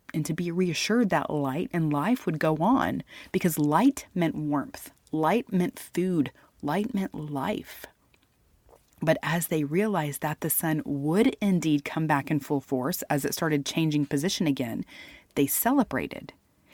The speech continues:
And this is how and why many winter solstice celebrations and traditions across the world got started.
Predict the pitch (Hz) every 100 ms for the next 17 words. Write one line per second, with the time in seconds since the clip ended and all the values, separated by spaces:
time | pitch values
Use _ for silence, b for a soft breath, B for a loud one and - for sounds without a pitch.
0 | B B B 170 170 170 - 208 - 165
1 | 165 - 165 151 139 135 156 156 147 156
2 | 160 147 - 156 - 175 - 180 - 135
3 | 156 143 131 - 147 - 156 - 143 139
4 | - 151 147 139 131 - 175 135 131 -
5 | 131 - - 269 214 - -